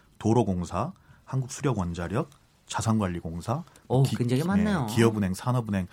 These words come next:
Speaker 1: 뭐 이런 곳들까지 어마어마하게 많-, 많은 상황입니다.
Speaker 2: 산자부, 산하기관, 국토부 산하기관 굉장히 많네요. 근데 혹시
Speaker 1: 네.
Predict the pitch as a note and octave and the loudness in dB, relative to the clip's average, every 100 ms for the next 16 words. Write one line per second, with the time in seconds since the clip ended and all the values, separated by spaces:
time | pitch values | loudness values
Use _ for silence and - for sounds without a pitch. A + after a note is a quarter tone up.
0 | - - - G2 B2 C3+ B2 A2+ A2 G2 | -14 -12 -4 0 2 2 0 -4 -6 -4
1 | F2 G2+ C3 B2 F2+ E2 F2 F2+ G2 A#2+ | -2 -2 0 -2 -6 -8 -6 -4 -4 -6
2 | B2 D#2+ E3+ E3+ E3 E3+ D#3+ D3 D#3 D3 | -8 -2 0 0 0 0 0 -2 -4 -4
3 | D3+ D#3 D3 C3+ C3 C3 C3+ B2+ B2 G2+ | -4 -2 -2 -2 -6 -4 -2 -2 -4 -6
4 | C#3 D3 B2+ C#3 C3 A#2+ A2+ A2 A#2+ B2 | -8 -6 -6 -2 -2 -2 -6 -8 -8 -6
5 | C#3+ A2 G2 G2 G2 - - A3 - - | -4 -4 -6 -8 -12 -20 -20 -20 -16 0
6 | G#3 G#3+ F#3 - - G3 D3 E3 B2+ G#2+ | 4 4 4 -2 0 0 0 -2 -4 -6